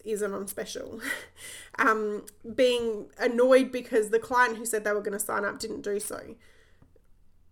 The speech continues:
your actions and what you're thinking through the day, what you're directing your energy to, is in complete contradiction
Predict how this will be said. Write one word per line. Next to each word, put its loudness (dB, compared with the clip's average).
your 0
actions -4
and 4
what 0
you're 0
thinking 0
through -2
the 0
day, -2
what -4
you're -6
directing -6
your -6
energy -4
to, -10
is -2
in 0
complete -4
contradiction -6